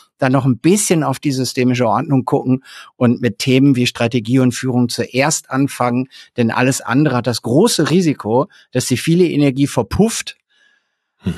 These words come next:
Speaker 1: weil das andere einfach der Rahmen ist, in dem ich mich bewege und wenn der nicht ordentlich ist, dann helfen auch die schönen Doku-Tools vielleicht am Ende nichts.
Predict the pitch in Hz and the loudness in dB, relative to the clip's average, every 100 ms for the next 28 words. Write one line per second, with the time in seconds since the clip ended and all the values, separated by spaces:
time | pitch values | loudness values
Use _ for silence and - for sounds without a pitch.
0 | - 135 143 143 135 - 127 160 165 143 | -2 0 2 0 -2 -2 2 4 4 2
1 | 139 139 139 - _ 123 139 135 113 127 | 2 2 0 -10 _ -2 -2 -2 -2 -2
2 | 107 107 147 143 123 131 120 127 123 123 | 0 0 2 2 2 -2 0 2 0 0
3 | 120 - 110 113 127 131 120 117 113 113 | -4 -4 -2 2 2 2 2 2 2 4
4 | 113 107 98 104 - 107 101 101 - 101 | 4 2 2 0 2 0 0 -2 0 0
5 | 95 98 - _ - 98 104 98 101 78 | 2 2 0 _ -6 0 0 2 0 -2
6 | 90 - 98 101 92 90 90 90 - 78 | -4 -4 -2 0 0 0 -4 -6 -6 -6
7 | 78 - - _ _ _ _ - 80 76 | -2 -4 -6 _ _ _ _ -4 -2 -2
8 | - 64 - 64 - - - | -6 -8 -10 -16 -12 -12 -10